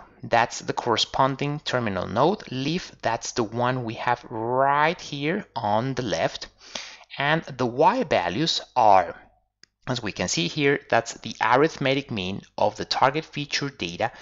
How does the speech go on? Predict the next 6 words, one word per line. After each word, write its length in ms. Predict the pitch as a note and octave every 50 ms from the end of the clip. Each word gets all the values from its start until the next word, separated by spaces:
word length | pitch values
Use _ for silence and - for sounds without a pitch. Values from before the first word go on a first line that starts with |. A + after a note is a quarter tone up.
| - - - -
found 760 | - - - - D3 D3 D3+ D#3 E3 F3 F3 E3 D3 B2+ B2 A#2+
within 520 | B2+ C3+ B2 A#2+ - C#3 C3+ C3+ B2+ A2+ -
those 420 | - C#3 D3 E3 F#3+ G#3+ G#3 -
corresponding 1040 | - - - D#3+ D#3 D#3 D3+ - - - - D3+ C#3+ D3 C#3+ C#3 D3 D3 D3 C#3 B2
rows 400 | A#2 A#2 A2 G#2 A2+ A#2+ B2 -
where 840 | - - A#2 G#2 G2+ G#2+ A#2 B2+ C#3 D#3 E3+ F3 F3 F3 F#3+ G#3+ A#3+